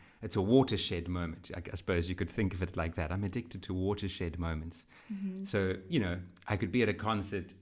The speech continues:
Speaker 1: and I end up doing a completely improvised concert. And I th-, and I finish the concert and I'm just completely just elated, and I think,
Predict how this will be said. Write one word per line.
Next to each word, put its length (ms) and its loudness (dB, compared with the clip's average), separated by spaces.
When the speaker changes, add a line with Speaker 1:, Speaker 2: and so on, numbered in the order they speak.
Speaker 1:
and 180 -2
I 120 0
end 180 -2
up 120 -2
doing 240 0
a 40 -2
completely 540 -2
improvised 720 -4
concert. 460 -12
And 100 2
I 140 2
th-, 200 -16
and 140 -2
I 60 -2
finish 540 2
the 100 -6
concert 380 -4
and 80 -6
I'm 140 -6
just 240 -6
completely 800 -4
just 240 -6
elated, 640 2
and 100 -8
I 80 -4
think, 260 -4